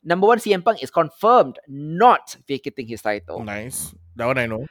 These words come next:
Speaker 1: On, on two days from now, on Dynamite, there will be a battle royal to kick it off.
Speaker 2: Let's go.
Speaker 1: The winner of the battle royal will face the number one ranked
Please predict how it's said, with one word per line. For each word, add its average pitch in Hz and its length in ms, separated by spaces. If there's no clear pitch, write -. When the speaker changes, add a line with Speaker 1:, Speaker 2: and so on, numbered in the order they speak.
Speaker 1:
On, 165 160
on 156 260
two 226 140
days 330 200
from 160 120
now, 147 140
on 131 160
Dynamite, 131 520
there 147 180
will 160 120
be 170 80
a 139 80
battle 151 400
royal 139 380
to 127 80
kick - 200
it 120 80
off. 110 120
Speaker 2:
Let's 208 160
go. 262 1080
Speaker 1:
The 147 340
winner 185 460
of 170 100
the 160 60
battle 147 280
royal 123 440
will 139 160
face 175 480
the 147 140
number 160 320
one 175 280
ranked 139 420